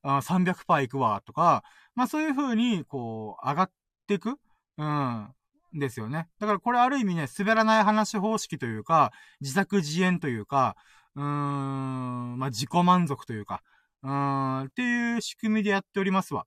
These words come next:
うん。だけどね、あの、もうほんとマッチポンプ形式というかね、う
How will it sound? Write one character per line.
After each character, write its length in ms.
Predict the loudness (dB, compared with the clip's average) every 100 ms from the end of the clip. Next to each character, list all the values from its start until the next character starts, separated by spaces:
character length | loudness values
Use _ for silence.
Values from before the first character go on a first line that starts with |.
| _ -4
う 80 |
ん。 320 | 0 0 -2 -6 _ _ _ _ _ _
だ 100 | -4
け 60 | -2
ど 100 | -2
ね、 160 | -4 -8 _ _ -18
あ 260 | -6 -2 -2
の、 340 | -4 -6 -6 -2
も 100 | 0
う 20 |
ほ 80 | 0
ん 20 |
と 100 | 0
マ 100 | -2
ッ 20 |
チ 120 | -2
ポ 120 | -2 -2
ン 80 |
プ 600 | 0 -2 0 -2 -2 -4 -4
形 240 | -2 -2
式 220 | -4 -6
と 80 | -4
い 120 | -4
う 80 | -6
か 180 | -8 -8
ね、 80 | -8
う 400 | -8 -12 -14